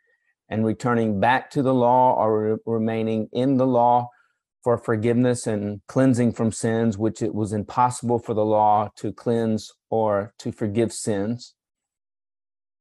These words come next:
We looked at all of that in our last study, in study number forty-eight. But if we, the Jewish people, deliberately keep on sinning, sinning is unbelief in Jesus, the rejection of Jesus in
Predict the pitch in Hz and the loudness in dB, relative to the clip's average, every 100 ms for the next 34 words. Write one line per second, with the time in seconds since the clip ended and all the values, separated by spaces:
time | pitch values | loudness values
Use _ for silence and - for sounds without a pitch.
0 | _ _ _ 117 139 156 135 123 117 139 | _ _ _ 2 4 2 2 0 2 2
1 | 107 110 107 - 110 104 101 104 110 - | 2 2 0 -2 -4 -2 2 2 0 -4
2 | - - _ - - - 101 101 104 101 | -14 -20 _ -16 -10 -2 -2 0 -4 -4
3 | 98 101 - 110 107 104 101 - 107 101 | -8 -12 -4 -2 -2 -4 -6 -4 -4 -2
4 | 101 104 104 - _ _ _ _ _ _ | -2 -2 -4 -8 _ _ _ _ _ _
5 | _ _ - 117 117 - 131 120 151 170 | _ _ -8 -2 -2 -2 -4 0 4 4
6 | 156 135 156 143 - 147 151 135 127 _ | 4 2 2 0 0 0 0 -4 -4 _
7 | _ _ _ - 120 139 139 147 131 143 | _ _ _ -2 2 2 2 0 2 0
8 | 139 127 120 - - 143 143 151 151 - | 0 0 -2 -2 -2 0 2 0 -2 -4
9 | 131 135 139 117 - - 127 127 127 131 | -2 2 2 0 -2 -2 0 2 2 2
10 | 127 123 113 101 120 123 139 135 - 110 | 0 0 -4 -2 -2 -2 -2 -4 -4 -2
11 | 107 101 117 - - 123 120 110 120 123 | -2 0 -2 -2 -4 -4 -2 -2 -2 -4
12 | 117 120 110 | -4 -4 -4